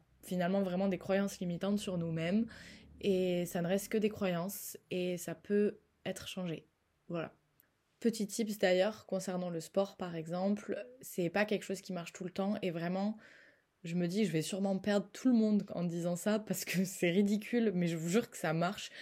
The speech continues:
Par exemple, moi, les moments où je sais que je dois aller courir, et je ne veux pas aller courir, je n'ai pas envie, il pleut, il fait moche dehors, donc vraiment, je n'ai aucune envie d'aller courir, mais je sais que faut que j'y aille, parce que je me suis mis la discipline de respecter mon programme et de respecter mon entraînement.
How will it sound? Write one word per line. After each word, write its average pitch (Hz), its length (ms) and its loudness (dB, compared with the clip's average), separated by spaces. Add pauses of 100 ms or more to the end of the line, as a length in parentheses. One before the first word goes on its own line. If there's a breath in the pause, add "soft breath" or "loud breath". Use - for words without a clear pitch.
(260 loud breath)
Par 160 140 -4
exemple, 190 260 4
moi, 190 140 4
les 196 80 4
moments 175 480 2
où 185 60 -2
je 165 100 -4
sais 226 220 0
que 214 120 -8
je 170 100 -4
dois 170 160 0
aller 160 120 -2
courir, 185 460 -2
et 170 80 -4
je 165 120 -6
ne 175 140 -2
veux 190 140 0
pas 226 260 -2
aller 170 200 -2
courir, 185 280 -2
je 175 100 -4
n'ai 175 120 2
pas 185 160 -2
envie, 220 340 0
il 170 140 -4
pleut, 220 400 4
il 170 80 -8
fait 170 140 -2
moche 208 300 2
dehors, 190 460 4
donc 170 200 0
vraiment, 214 380 4
je 180 120 -2
n'ai 175 120 -2
aucune 202 260 2
envie 185 160 0
d'aller 165 180 2
courir, 254 380 4
mais 180 120 2
je 165 100 -4
sais 247 280 2
que 175 300 -2
faut 277 140 6
que 220 80 2
j'y 175 160 6
aille, 233 180 8
parce - 240 -2
que 196 160 4
je 175 100 0
me 165 100 0
suis 160 200 -4
mis 190 140 4
la 170 120 4
discipline 180 560 0
de 160 80 0
respecter 180 400 -2
mon 175 100 -2
programme 175 300 -4
et 165 40 -4
de 160 80 -2
respecter 170 360 -6
mon 160 160 -4
entraînement. 160 520 -4